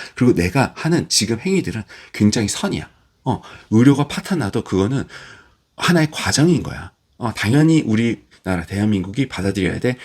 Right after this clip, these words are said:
숙명, 과정이 의료 파탄이고, 그 파탄을 넘어서 의료 민영화를 간다. 그럼 그걸 솔직하게 얘기를 하시는데 그걸 얘기를 안 해. 자기는 똥폼 다 잡는 거야.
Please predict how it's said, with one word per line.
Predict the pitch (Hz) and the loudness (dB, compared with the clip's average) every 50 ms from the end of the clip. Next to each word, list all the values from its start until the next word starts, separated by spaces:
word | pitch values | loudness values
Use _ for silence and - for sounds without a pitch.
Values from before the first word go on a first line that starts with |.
| - - | -18 -10
숙명, | - - - 202 185 147 85 - - _ | -6 -4 -2 0 0 -2 -2 -4 -8 _
과정이 | - - - 92 101 98 123 147 - - | -6 -4 -2 -2 0 0 0 0 0 0
의료 | 107 101 104 107 110 101 | 0 2 2 4 2 2
파탄이고, | - - 156 - - 98 92 - - 98 - - - - - _ | 0 -4 -8 -6 -4 -4 -4 -4 -4 -6 -8 -10 -16 -20 -18 _
그 | - 127 123 | -4 -2 -2
파탄을 | - - 180 175 - 170 160 147 120 | -2 -4 -6 -2 0 2 2 2 2
넘어서 | 87 80 82 92 - - - - - | 0 0 -2 -2 -4 -4 -6 -2 -2
의료 | 104 98 98 | 0 0 0
민영화를 | 90 85 90 85 85 82 | 0 -2 -2 -2 -4 -4
간다. | - 80 82 - - - - - - - - - - - - _ _ | -6 -8 -10 -10 -10 -14 -18 -20 -20 -20 -20 -20 -20 -20 -20 _ _
그럼 | - 170 143 - - | 0 0 0 0 -2
그걸 | - 170 156 | 0 0 0
솔직하게 | - - 262 - - 254 190 113 | 0 0 -4 -2 0 2 2 2
얘기를 | 90 98 127 175 170 | 0 0 0 0 0
하시는데 | 147 - 123 117 117 - | 2 0 0 -2 -2 -6
그걸 | - - 127 - | -4 -4 -4 -4
얘기를 | - - 123 135 - | -4 -6 -6 -6 -8
안 | - - | -10 -12
해. | - - - _ _ _ _ _ _ _ _ _ _ _ 120 | -20 -20 -20 _ _ _ _ _ _ _ _ _ _ _ -6
자기는 | - - 104 120 143 131 | -4 0 2 2 2 2
똥폼 | - - - 220 247 233 160 | 2 -2 -4 -2 -2 -4 -4
다 | - - 90 | -4 -6 -6
잡는 | - 113 117 107 92 85 | -4 -2 -2 -2 -4 -4
거야. | - - - - | -6 -10 -12 -16